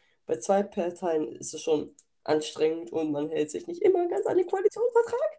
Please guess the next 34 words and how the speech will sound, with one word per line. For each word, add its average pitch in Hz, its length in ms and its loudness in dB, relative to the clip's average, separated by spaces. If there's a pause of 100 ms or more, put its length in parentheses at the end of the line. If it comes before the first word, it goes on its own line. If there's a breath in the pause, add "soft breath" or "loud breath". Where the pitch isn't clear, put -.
(460 loud breath)
Deswegen 269 300 2
wird 285 140 -6
es - 300 -6
ganz 285 300 -4
witzig. - 320 -14
Ich 240 100 -16
meine, 240 300 2 (540)
man 202 140 2
hätte 220 240 0
sonst 214 260 2
ein 185 240 0 (240)
Rot-Rot-Grün-Bündnis 214 1120 -2
noch - 140 -14
haben 247 240 -4
können, 277 460 -4 (160 soft breath)
was - 160 -4
auch - 260 -4
geplant 180 540 -4
war. 190 260 -2 (920 loud breath)
Aber 302 300 0
da 294 200 4
die 254 220 0
Linke 247 600 4
<laughs> - 160 12
ordentlich 320 840 10
an 220 100 4
Stimmen 277 500 -4
verloren 160 520 -6
hat, 214 260 -6 (340 soft breath)
wird 208 160 -6
es 208 140 -4
leider 190 220 0
nicht 208 400 -2
hinhauen. 214 720 -2